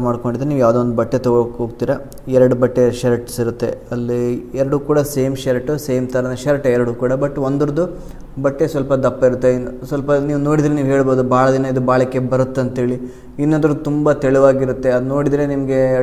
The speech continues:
transparent ಆಗಿರುತ್ತೆ, ಆ, ಅದು ಬ-, ತುಂಬ ಬೇಗ ಬಾಳಿಕೆ ಬರೋದಿಲ್ಲ, ಏನಾದರೂ ಸ್ವಲ್ಪ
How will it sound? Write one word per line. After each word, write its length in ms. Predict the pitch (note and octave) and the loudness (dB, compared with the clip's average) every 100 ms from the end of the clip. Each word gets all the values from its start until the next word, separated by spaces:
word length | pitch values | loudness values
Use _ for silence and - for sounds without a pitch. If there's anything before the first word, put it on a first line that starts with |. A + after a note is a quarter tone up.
| B2+ | 0
transparent 560 | C3+ B2+ - C3+ C3 C3 | -4 -4 -2 -2 0 -2
ಆಗಿರುತ್ತೆ, 460 | B2 B2 B2 - B2+ B2+ - - - - - - | -2 -2 -2 0 0 0 -6 -16 -18 -18 -18 -6
ಆ, 40 | C3 C3 C#3 | -4 -2 -4
ಅದು 120 | C3+ | 0
ಬ-, 100 | C3+ C3+ | 0 2
ತುಂಬ 120 | C3+ C3+ C3+ | 4 4 4
ಬೇಗ 220 | C3 C3 B2+ | 4 4 4
ಬಾಳಿಕೆ 280 | B2+ B2+ C3 B2+ | 2 2 2 2
ಬರೋದಿಲ್ಲ, 320 | B2+ B2+ B2+ B2+ | 0 2 2 2
ಏನಾದರೂ 260 | B2+ C3 B2 | 2 -2 -2
ಸ್ವಲ್ಪ 160 | C3 | -2